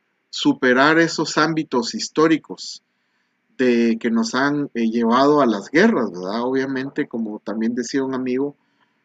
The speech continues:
las guerras llegan a ser un negocio en donde la codicia supera las vidas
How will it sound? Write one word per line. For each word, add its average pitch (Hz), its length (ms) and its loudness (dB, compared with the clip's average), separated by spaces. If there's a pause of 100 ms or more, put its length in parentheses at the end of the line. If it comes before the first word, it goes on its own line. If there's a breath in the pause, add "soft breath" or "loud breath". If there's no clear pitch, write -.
(240)
las 120 200 0
guerras 135 380 2
llegan 139 320 4
a 120 60 -4
ser 131 200 0
un 135 140 -2
negocio 135 480 0
en 123 80 -2
donde 113 260 -2
la 107 140 -2
codicia 143 640 -2 (380)
supera 143 580 2
las 113 240 0
vidas 151 520 -2